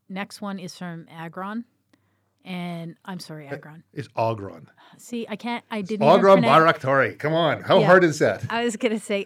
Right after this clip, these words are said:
Speaker 1: I don't know how to pronounce his last name. I know you can do it, so I should have <laughs> let you do this question. Sorry, Agron. Uh, where do you see the podcast going? Staying true to the Silvercore culture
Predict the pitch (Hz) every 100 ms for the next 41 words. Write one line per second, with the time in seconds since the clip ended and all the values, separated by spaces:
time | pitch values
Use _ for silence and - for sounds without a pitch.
0 | - _ _ 208 208 208 202 170 _ -
1 | 160 143 135 135 135 - 147 135 _ 143
2 | 131 147 _ 143 143 _ _ - 196 196
3 | 196 175 175 151 147 139 - 160 160 175
4 | 185 285 302 226 196 175 165 - 135 _
5 | _ - 143 131 143 139 _ _ _ _
6 | _ _ _ _ 202 196 196 196 214 233
7 | 254 226 208 196 185 - 185 160 139 -
8 | 175 175 - 190 180 170 - 180 170 -
9 | 170 165 - 226 240 302 294